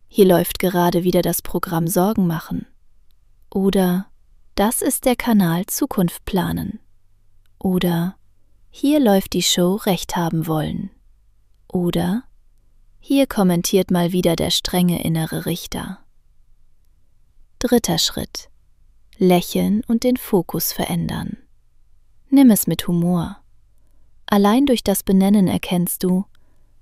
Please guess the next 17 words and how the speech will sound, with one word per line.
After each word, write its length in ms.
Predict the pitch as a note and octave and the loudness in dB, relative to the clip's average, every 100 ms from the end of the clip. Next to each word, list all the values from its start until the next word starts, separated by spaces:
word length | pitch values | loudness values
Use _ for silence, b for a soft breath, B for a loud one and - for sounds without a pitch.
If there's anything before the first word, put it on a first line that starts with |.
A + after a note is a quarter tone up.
| _ - | _ -6
das 180 | A3+ A3 | -4 -2
ist 180 | A#3 - | -4 0
ein 140 | G#3 | 0
Programm, 480 | - G3+ - G#3+ A3 | 2 -2 0 2 4
das 220 | D#3+ - | 2 -4
läuft. 580 | F3+ E3+ E3+ - - - - - _ _ - | -4 -4 -6 -12 -20 -20 -20 -20 _ _ 0
Du 320 | C#4+ G#3 F3+ | 2 2 0
musst 280 | E3 E3 - | -4 -6 -6
es 140 | - E3+ | -6 -6
nicht 260 | E3+ - | -6 -6
sein. 400 | F#3 F3 E3+ - - _ _ _ _ _ _ _ _ _ _ _ _ - _ _ - _ - B B B B B B _ _ _ _ - | -4 -2 -4 -8 -16 _ _ _ _ _ _ _ _ _ _ _ _ -20 _ _ -20 _ -18 B B B B B B _ _ _ _ -8
Du 120 | G3 | -6
kannst 340 | - F3 - - | 0 0 0 0
entscheiden, 640 | E3+ - F3+ F3+ G3 G3+ | 0 2 2 2 2 4
nicht 280 | G#3 - - | 2 0 0
mehr 140 | F#3+ | 0
zuzuhören 1000 | - B3+ - - F3+ F3 F3 F3 F3 F#3+ | 0 -4 -4 -2 0 2 0 0 -2 -2